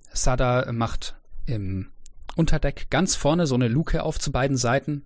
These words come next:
also vorne am Schiff, und, äh, wirft eine Planke raus, die auf dieser Plattform aufsetzt und die an der unteren Seite Räder hat.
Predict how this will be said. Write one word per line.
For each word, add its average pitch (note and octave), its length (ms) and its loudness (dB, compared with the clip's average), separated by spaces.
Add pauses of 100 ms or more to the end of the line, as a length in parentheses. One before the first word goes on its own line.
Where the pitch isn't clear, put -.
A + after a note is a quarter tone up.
also - 180 -6
vorne D3 340 0
am C3 100 -2
Schiff, - 300 -4 (640)
und, A#2+ 320 -4
äh, A2 340 0 (320)
wirft B2 460 -2
eine G#2+ 400 -4 (340)
Planke E3+ 600 2 (520)
raus, B2 560 2 (140)
die C3 100 0
auf B2+ 140 0
dieser B2+ 160 -2
Plattform B2 340 -2
aufsetzt - 600 2
und C3 260 -4
die C3 220 0
an A#2+ 240 0
der A#2 160 -2
unteren C3 400 0
Seite B2 440 0
Räder G#2 360 -2
hat. - 180 -2